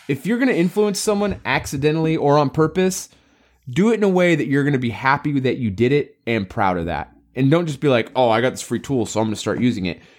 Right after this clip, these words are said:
Do it. You get the free tool because you really like that tool, or you really want that tool or want it to be. And then if that tool ends up being a turd,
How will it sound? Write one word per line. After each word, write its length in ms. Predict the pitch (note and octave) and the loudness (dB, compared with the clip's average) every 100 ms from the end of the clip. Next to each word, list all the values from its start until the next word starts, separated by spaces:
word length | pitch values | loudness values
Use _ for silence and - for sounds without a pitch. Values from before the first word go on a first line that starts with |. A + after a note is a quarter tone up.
| _ A#2+ | _ -4
Do 220 | B2 G3+ | 0 2
it. 200 | F#3+ C#3 | 2 -2
You 180 | C#3+ D#3+ | -4 -4
get 340 | D#3 C#3 A#3 | -4 -4 -2
the 60 | B3 | -2
free 200 | - A#3 | 0 0
tool 260 | - G#3+ F3+ | 0 0 2
because 360 | D3+ D#3 C3 | 2 0 2
you 100 | E3 | 0
really 340 | C3+ C#3+ E3 B2+ | 0 2 2 2
like 320 | A2+ B2+ - | 2 0 -2
that 200 | G#2+ - | -2 -2
tool, 440 | - E3+ F#2+ C2 _ _ | -4 -4 -2 -6 _ _
or 160 | C#3 C3+ | 2 2
you 160 | C#3+ | 2
really 420 | C3 C3+ D#3 C#3+ A#2+ | 2 2 4 2 0
want 360 | A2 A2+ A2+ | -2 -4 -2
that 160 | A#2+ - | -2 -2
tool 180 | F3 D#3+ | -2 -2
or 180 | A#2 | 0
want 160 | A2+ A#2+ | 0 -2
it 40 | |
to 60 | - | -6
be. 160 | - - | -8 -2
And 100 | C3 | 0
then 200 | C#3 - - - | 0 -2 -16 -8
if 120 | - | -2
that 180 | G#3 G#3 | -2 0
tool 240 | G#3 A#3 G#3+ | 0 2 2
ends 160 | F3 | 0
up 100 | C#3 | -4
being 220 | F#3 F#3 | -4 -2
a 60 | D3 | -4
turd, 580 | - - B3+ G3 D3+ | -4 -2 2 2 0